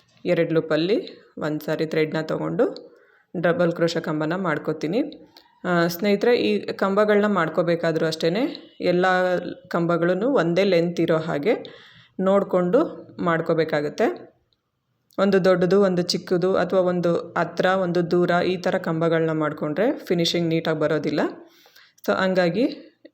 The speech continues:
ಆ, ಪ್ರತಿಯೊಂದನ್ನು ನೋಡಿಕೊಂಡು ಡಿಸೈನ್ನ ವರ್ಕ್ ಮಾಡ್ಕೋಬೇಕಾಗತ್ತೆ. ನೋಡಿ, ಇನ್ನೊಂದು ಕಂಬನ ಹಾಕೋತೀನಿ. ಇಲ್ಲಿ ಒಟ್ಟಾರೆಯಾಗಿ ನಾನು,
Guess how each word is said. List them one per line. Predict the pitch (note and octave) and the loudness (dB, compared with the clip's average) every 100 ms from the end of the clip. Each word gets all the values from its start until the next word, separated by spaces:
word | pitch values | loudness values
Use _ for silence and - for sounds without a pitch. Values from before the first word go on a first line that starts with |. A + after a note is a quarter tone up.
| _ _ | _ _
ಆ, | F#3 F3 E3+ | -4 -2 0
ಪ್ರತಿಯೊಂದನ್ನು | F3 F#3+ A3+ A3 G3+ G#3+ | 0 0 2 2 2 0
ನೋಡಿಕೊಂಡು | G3+ F3 F3+ F3+ E3+ E3+ D#4 - _ _ _ _ _ _ _ _ _ _ _ - G3+ E3 | 2 2 0 0 -2 2 0 -2 _ _ _ _ _ _ _ _ _ _ _ -6 -2 0
ಡಿಸೈನ್ನ | G3+ G3 F#3+ F3 D4 - - | 2 2 2 2 0 -2 -8
ವರ್ಕ್ | F#3 F#3 - F#3 | -2 0 0 -2
ಮಾಡ್ಕೋಬೇಕಾಗತ್ತೆ. | E3+ D#3 E3 E3 E3 D#3+ D#3 - - - _ _ _ _ _ _ _ _ _ _ _ _ _ _ _ _ _ _ _ _ _ - | -2 -2 -4 -2 -2 -4 -4 -6 -8 -14 _ _ _ _ _ _ _ _ _ _ _ _ _ _ _ _ _ _ _ _ _ -8
ನೋಡಿ, | F3 D#3+ C#4+ - - - _ _ _ _ | -4 0 0 -2 -12 -20 _ _ _ _
ಇನ್ನೊಂದು | F#3+ F#3 F#3 F#3 | -4 -2 -2 -2
ಕಂಬನ | F#3 E3 F3 | -2 -2 -2
ಹಾಕೋತೀನಿ. | F#3+ E3 E3 E3+ F3 G#3+ | -2 -4 -2 -2 0 0
ಇಲ್ಲಿ | D4+ B3 | 0 0
ಒಟ್ಟಾರೆಯಾಗಿ | C4+ F3+ F3 G3 F#3+ F3 E3 | 2 2 2 2 2 2 0
ನಾನು, | F3 E3 G#3 D#4 - - | -2 -2 -2 -4 -8 -20